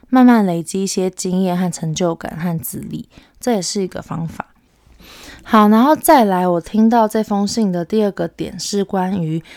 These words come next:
现实和梦想的冲突。这个其实我在大学去做一些讲座的时候，也蛮常看到同学们会有这样的挣扎。但是我，我在想，嗯，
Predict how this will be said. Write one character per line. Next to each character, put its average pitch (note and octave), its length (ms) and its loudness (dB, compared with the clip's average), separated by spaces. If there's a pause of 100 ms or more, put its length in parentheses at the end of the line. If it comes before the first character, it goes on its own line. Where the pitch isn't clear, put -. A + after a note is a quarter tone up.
(160)
现 A3 400 4
实 - 360 -2
和 F#3 240 -2
梦 F#3+ 220 2
想 - 240 -6
的 - 160 -16
冲 F#3+ 460 -2
突。 - 200 -18 (480)
这 E4 140 4
个 D#4 100 8
其 G3+ 200 2
实 F#3 140 -2
我 F3+ 160 2
在 G#3 360 2
大 G3 300 0
学 E3 280 -4
去 F3+ 480 0 (520)
做 C4 260 6
一 B3 40 2
些 B3 140 2
讲 D#3 280 -4
座 A3+ 180 2
的 F#3 60 0
时 E3 180 -4
候， G3+ 180 2
也 F#3 60 2
蛮 D#3+ 240 -2
常 E3 300 -4
看 F3+ 260 -2
到 F3 300 2 (280)
同 F3 220 -2
学 F3 160 0
们 E3 180 0
会 F#3+ 120 2
有 F3+ 100 0
这 - 140 -2
样 F3 100 0
的 D#3+ 160 -4 (220)
挣 F#3 360 2
扎。 - 380 -8 (600)
但 E4+ 180 4
是 D#4 100 4
我， B3+ 260 4
我 G3 140 2
在 D4+ 260 2
想， F3 680 -2 (220)
嗯， F#3+ 840 0